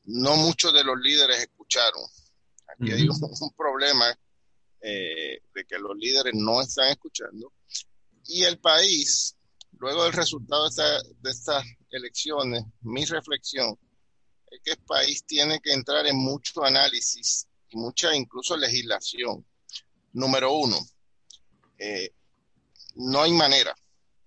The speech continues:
Speaker 1: de tú gobernar un país con un treinta y dos por ciento. Ya tú tienes de entrada un sesenta y ocho por ciento de personas que no votaron por ti.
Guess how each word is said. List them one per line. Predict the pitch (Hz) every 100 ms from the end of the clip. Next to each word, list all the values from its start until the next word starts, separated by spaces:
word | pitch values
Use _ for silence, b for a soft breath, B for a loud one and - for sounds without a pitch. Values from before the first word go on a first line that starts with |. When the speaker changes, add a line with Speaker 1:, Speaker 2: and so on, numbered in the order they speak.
| _ _
Speaker 1:
de | 123
tú | 117 143
gobernar | 143 143 139 139
un | 135
país | 131 139 143
con | 123
un | 123
treinta | 123 117 110 104
y |
dos | 107
por | - 107
ciento. | - _ _ _ _ _ _ _ _ -
Ya | 139
tú | 160
tienes | - 170 170 165 -
de |
entrada | 123 110 143 160 143
un | 143
sesenta | 151 139 131 123 117
y | 117
ocho | 131 165
por | - 123
ciento | 123 -
de | 143
personas | 123 131 143
que | 123 107
no | 113
votaron | 113 - 107 107
por |
ti. | -